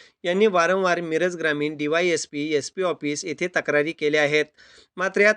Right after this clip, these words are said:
तक्रारीचा कोणत्याही प्रकारे पोलीस प्रशासनाकडून पाठपुरावा झाला नसल्याचे सरपंच मारुती जमादार यांनी सांगितले आहे. दिवसेंदिवस दारूचे अवैध ठेकेदार वाढत चालले आहेत, त्यामुळे नागरिकांचे व्यसनाधीनतेचे प्रमाण वाढले आहे. यामध्ये तरुण मुले,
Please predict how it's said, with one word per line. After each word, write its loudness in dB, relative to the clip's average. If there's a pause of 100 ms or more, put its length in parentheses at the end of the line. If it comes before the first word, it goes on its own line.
तक्रारीचा 2
कोणत्याही 0
प्रकारे 0
पोलीस -6
प्रशासनाकडून -2
पाठपुरावा -2
झाला -2
नसल्याचे 0 (440)
सरपंच 4
मारुती 2
जमादार 0
यांनी -2
सांगितले 0
आहे. 6 (460)
दिवसेंदिवस 2
दारूचे 2
अवैध 2
ठेकेदार 0
वाढत -2
चालले 6
आहेत, 6 (420)
त्यामुळे 0
नागरिकांचे 0
व्यसनाधीनतेचे -2
प्रमाण 0
वाढले 4
आहे. 6 (460)
यामध्ये 0 (120)
तरुण 0
मुले, 4